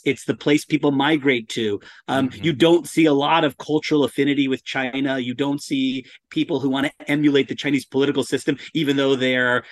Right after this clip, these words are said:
Speaker 1: impressed by what they call China's speed, the idea of how
Speaker 2: Right.
Speaker 1: quickly China was able to develop. So I actually would say the U S, for now, and despite the flaws in U S democracy at the moment, still enjoys major cultural and historical advantages over China and Latin America,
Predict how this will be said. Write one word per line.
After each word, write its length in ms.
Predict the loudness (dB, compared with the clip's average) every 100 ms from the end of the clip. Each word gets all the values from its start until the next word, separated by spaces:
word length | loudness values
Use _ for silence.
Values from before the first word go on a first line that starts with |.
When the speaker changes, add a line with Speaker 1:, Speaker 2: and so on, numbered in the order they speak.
| -8
Speaker 1:
impressed 540 | -6 -6 -4 -4 -4 -4
by 100 | -2
what 140 | -2
they 80 | -4
call 160 | -6
China's 360 | -4 -2 -2 -4
speed, 420 | -4 -2 -2 -2
the 100 | -4
idea 200 | -2 -2
of 60 | -2
how 100 | -2
Speaker 2:
Right. 140 | -2
Speaker 1:
quickly 300 | -4 -4 -4
China 280 | -2 -2 0
was 100 | -2 -2
able 200 | -2 -2
to 100 | -2
develop. 360 | -2 0 -2 -4 -10 -2
So 100 | 0
I 60 | 0
actually 480 | 0 0 0 4
would 160 | 4 4
say 180 | 2 2
the 100 | 2
U 240 | 2 2
S, 140 | 2 -2 -2
for 200 | 0 2
now, 540 | 0 -2 -4 -4 -6 -8 -6
and 140 | -2
despite 580 | -2 -4 -4 0 2 0
the 80 | -6
flaws 520 | -6 -2 2 2 2
in 100 | 0
U 100 | 2
S 120 | 0 -2
democracy 560 | -4 -4 -4 -4 -4
at 80 | -4
the 120 | -4
moment, 340 | -4 -4 -6 -8 -14 -16
still 520 | -18 4 6 8 8
enjoys 540 | 6 4 4 4 4
major 760 | 2 4 6 6 4 0 -2 -4
cultural 800 | -4 -2 -2 -2 -2 -2 -2 -4 -8 _ _ _
and 300 | -6 -2 -2
historical 720 | -4 -8 -2 2 2 2 2 0
advantages 560 | 0 -4 -4 -8 -4
over 220 | -2 -2
China 300 | -2 -4 -2
and 100 | 0
Latin 180 | 0 0
America, 440 | 0 0 0 -4